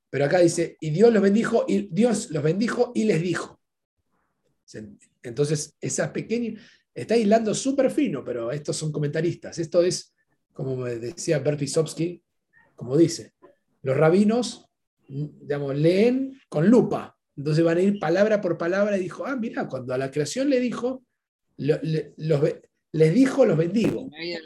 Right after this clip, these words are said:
Pero cuando a los seres humanos les dijo, "Los bendigo y les digo, hagan esto". <laughs> Les dio una instrucción más. Esa es la bendición del ser humano. La bendición en los animales es que se puedan procrear, no pueden hacer más nada que eso.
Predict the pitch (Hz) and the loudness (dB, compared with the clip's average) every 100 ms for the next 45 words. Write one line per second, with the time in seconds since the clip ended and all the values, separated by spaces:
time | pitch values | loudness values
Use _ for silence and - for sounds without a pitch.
0 | 156 _ _ _ _ _ _ - 143 151 | -18 _ _ _ _ _ _ -4 2 2
1 | 156 156 156 156 156 262 226 254 277 214 | 4 4 4 4 2 0 -2 -2 -2 -2
2 | 180 190 151 151 147 208 277 262 254 262 | -2 -2 -4 -4 -4 -2 -2 0 0 -2
3 | 175 175 175 254 175 160 - 190 196 185 | -2 -2 4 6 6 6 4 0 -2 -2
4 | 156 - - _ - - - - _ _ | -4 -8 -20 _ -12 -4 -4 -4 _ _
5 | _ 127 156 220 214 202 151 196 175 117 | _ -4 2 4 4 2 0 0 0 -8
6 | - - - _ _ - 196 175 160 135 | -12 -20 -20 _ _ 0 0 2 0 -2
7 | 120 113 143 135 131 123 107 101 110 131 | -6 -6 -6 -4 -6 -8 -10 -8 -6 -6
8 | 131 - 233 247 - - _ _ _ 139 | -8 -2 0 0 -6 -18 _ _ _ 0
9 | 143 156 156 208 214 - 143 - 147 - | 0 2 2 4 2 2 -4 -4 -6 -6
10 | 131 - 170 147 143 139 156 202 214 143 | -6 -2 -2 -2 -4 0 2 2 -2 -8
11 | 131 147 131 135 127 147 151 175 214 262 | -8 -6 -6 -8 -6 -2 -2 0 0 -2